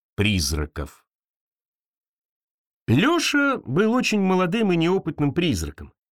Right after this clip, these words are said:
И именно по этой причине он до сих пор был блуждающим. Так называли тех призраков, которые до сих пор не определились с постоянным местом жительства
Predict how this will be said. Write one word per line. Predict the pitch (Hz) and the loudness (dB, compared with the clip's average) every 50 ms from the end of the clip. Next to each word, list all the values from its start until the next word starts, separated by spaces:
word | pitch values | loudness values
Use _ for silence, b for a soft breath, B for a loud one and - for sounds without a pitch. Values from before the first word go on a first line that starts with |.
| _ _ _ _ _ _ _ - | _ _ _ _ _ _ _ -2
И | - 185 185 | 0 2 2
именно | 180 170 165 165 160 156 143 | 4 4 4 2 2 0 0
по | - 165 160 151 | 0 0 0 2
этой | 147 135 113 - 101 92 | 2 0 0 -2 -2 -4
причине | 87 - 101 101 95 - - 226 233 214 147 113 | -2 -2 -2 -2 -2 -2 -4 -2 0 0 2 2
он | 107 104 104 | 2 2 2
до | 127 165 | 0 0
сих | 156 - 147 143 - | 0 0 -2 -2 -2
пор | 208 233 202 | -2 -2 0
был | 117 110 147 180 175 160 - _ _ _ _ _ - | 0 0 0 0 -2 -4 -8 _ _ _ _ _ -4
блуждающим. | 90 90 123 165 175 127 85 82 110 90 80 71 65 - - - - 65 - _ _ _ _ _ _ _ _ _ _ _ _ _ _ - | -2 0 2 2 2 0 0 0 0 0 0 -2 -2 -4 -6 -8 -10 -12 -16 _ _ _ _ _ _ _ _ _ _ _ _ _ _ -2
Так | 180 170 160 - | 0 0 2 2
называли | 143 151 135 131 147 135 120 113 113 | 2 2 4 4 2 2 2 2 0
тех | 110 - 117 104 - - | 0 0 -2 -2 -2 -2
призраков, | 143 190 208 151 110 101 90 - - - | -2 -2 0 0 -2 -2 -2 -2 -2 0
которые | - 151 151 214 208 202 | 0 0 2 2 2 2
до | 165 156 165 | 2 0 0
сих | 139 - 143 - | 0 0 -2 0
пор | - 220 233 208 | 0 0 2 2
не | 170 156 165 175 | 2 2 2 0
определились | 170 170 - 160 143 120 131 131 120 123 151 214 247 247 254 247 - - | 0 -2 -2 -2 0 0 2 2 2 2 0 0 0 0 -2 -4 -4 -8
с | - - - - | -8 -8 -6 -2
постоянным | - 160 147 - 143 147 175 202 196 180 175 165 | -2 -2 0 0 0 0 2 2 2 2 2 2
местом | 156 165 180 175 - - 170 175 165 | 2 2 0 0 -2 -2 -2 0 0
жительства | 143 170 202 - - 120 107 90 - - - 92 85 80 73 | 0 -2 -2 -2 -2 -2 -2 -2 -4 -6 -2 0 0 0 -2